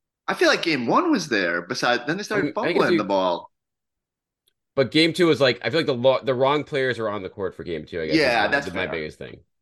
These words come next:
Speaker 1: You know, and, and ultimately that just circles back to an encapsulation of the year where, like, you, it, we talk a lot about blame pie. And I tell you all the time, like, I know people wanna just, like,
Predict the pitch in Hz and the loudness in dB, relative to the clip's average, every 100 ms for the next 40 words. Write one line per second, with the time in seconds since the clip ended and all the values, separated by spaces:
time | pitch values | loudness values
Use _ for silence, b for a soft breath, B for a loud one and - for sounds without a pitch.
0 | _ - 147 120 92 92 - 113 110 104 | _ -4 0 0 -2 -6 -8 -4 -4 -4
1 | - 120 123 120 117 113 110 107 110 - | -6 0 0 0 -2 -2 0 -2 -2 -4
2 | 113 107 - 107 107 - 107 101 101 - | -4 -4 -2 0 0 0 -2 0 0 -2
3 | 107 110 107 101 110 107 110 110 110 131 | -4 -4 -4 -4 -2 -4 -4 -6 -2 0
4 | 156 107 95 95 98 98 b b b _ | 2 2 0 0 0 -4 b b b _
5 | _ - 110 104 - 117 120 143 139 - | _ -4 -2 -4 -8 -4 2 2 2 -4
6 | 104 - 135 - 85 113 123 143 131 131 | -14 -6 -6 -4 -4 -4 -4 -2 0 2
7 | 127 131 127 127 131 127 143 120 82 - | 2 2 0 0 -4 -4 -2 0 -2 -6
8 | _ _ - 110 107 107 107 - 104 107 | _ _ -4 -2 -2 -2 -2 -2 -2 0
9 | 123 123 120 147 131 110 101 98 - 113 | 0 2 0 0 0 0 -4 -6 -6 -6
10 | 120 120 143 131 123 120 110 104 110 104 | -4 -2 -2 -2 0 0 0 -4 -4 -6